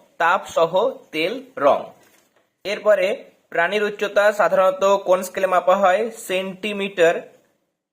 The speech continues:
সেন্টিমিটার স্কেলে মাপা হয়। কেমন? এরপরে স্তন্যপায়ী প্রাণীদের দেহ কি দিয়ে ঢাকা থাকে? লোম দিয়ে ঢাকা থাকে। ঘর্ষণের ফলে কি উৎপন্ন হয়?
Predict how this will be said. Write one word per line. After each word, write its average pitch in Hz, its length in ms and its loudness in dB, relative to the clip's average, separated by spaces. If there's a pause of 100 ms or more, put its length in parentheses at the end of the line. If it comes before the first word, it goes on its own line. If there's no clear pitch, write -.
(180)
সেন্টিমিটার 180 1500 -4
স্কেলে 147 680 -8 (320)
মাপা 131 560 -2 (220)
হয়। - 200 -6 (680)
কেমন? 135 280 -10 (640)
এরপরে 190 580 0 (320)
স্তন্যপায়ী 196 680 0
প্রাণীদের 185 800 0 (100)
দেহ 175 300 0
কি 185 200 -10
দিয়ে 190 180 -2
ঢাকা 180 260 0
থাকে? 190 460 -4 (240)
লোম 190 360 -2
দিয়ে 175 260 -2
ঢাকা 151 480 -2 (280)
থাকে। - 340 -10 (960)
ঘর্ষণের 208 540 0
ফলে 190 500 0 (440)
কি 202 100 -14
উৎপন্ন 208 460 0
হয়? 208 320 0